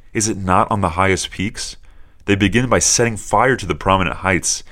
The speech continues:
They leave their earliest glow on the summits of the mountains.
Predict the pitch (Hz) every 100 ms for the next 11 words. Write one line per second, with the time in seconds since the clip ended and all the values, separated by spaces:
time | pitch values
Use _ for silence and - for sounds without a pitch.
0 | - - 98 113 123 117 - 113 123 120
1 | - 95 98 95 87 - - 107 98 82
2 | 78 78 80 50 - -